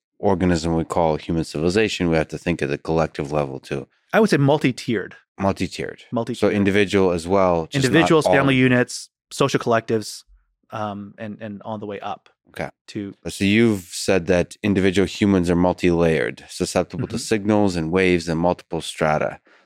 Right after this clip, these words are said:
Speaker 1: the physical, the biological, social, cultural, intellectual. So sort of going along these lines, can you describe the layers of the cake that, that is a human being
Speaker 2: Mm-hmm.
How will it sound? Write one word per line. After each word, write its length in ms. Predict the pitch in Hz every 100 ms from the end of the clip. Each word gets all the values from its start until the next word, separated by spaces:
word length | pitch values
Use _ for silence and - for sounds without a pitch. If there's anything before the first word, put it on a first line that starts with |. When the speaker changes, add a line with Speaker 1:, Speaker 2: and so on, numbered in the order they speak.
| _
Speaker 1:
the 80 | -
physical, 580 | - 98 98 101 92 92
the 100 | 78
biological, 880 | 82 82 92 95 87 - 87 85
social, 380 | - 90 87 82
cultural, 500 | - 85 - 85 76
intellectual. 600 | 78 78 80 78 - 73
So 260 | - 71 69 _ - _ _ _ _ _ _
sort 160 | - 87
of 80 | 80
going 300 | 104 107 98
along 380 | 92 92 90
these 200 | 87 80
lines, 480 | 85 87 85 82 -
can 180 | - 92
you 60 | 87
describe 680 | 90 - 104 101 104 92 92 _ _ _ _ _ _ _ -
the 220 | 85 87
layers 680 | 85 90 90 95 92 82 -
of 180 | 85 82
the 80 | 85
cake 480 | - 87 82 - -
that, 160 | 71 - _ -
that 120 | 80
is 260 | 73 - -
a 40 | -
human 340 | - 78 76
being 400 | 73 78 80 95 _ _ _ _ -
Speaker 2:
Mm-hmm. 220 | 127 151